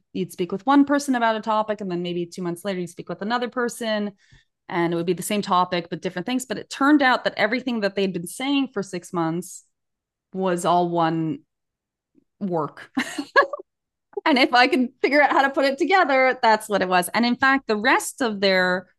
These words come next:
transmissions are e-, configured exactly the same way. So my work going forward is also figuring out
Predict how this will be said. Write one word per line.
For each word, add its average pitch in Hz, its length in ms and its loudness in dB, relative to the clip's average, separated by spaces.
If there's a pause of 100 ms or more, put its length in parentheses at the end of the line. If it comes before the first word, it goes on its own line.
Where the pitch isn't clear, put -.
(200)
transmissions 180 640 -2 (140)
are 190 480 0 (280)
e-, - 200 -8 (180)
configured 202 420 0
exactly 175 420 -4
the 175 60 -6
same 165 320 -6
way. 175 300 -6
So 175 460 -6
my 175 260 -4
work 196 300 -2 (280)
going 175 180 -4
forward 294 280 0
is 214 100 -4
also 175 220 -2
figuring 208 520 -6
out 180 220 -2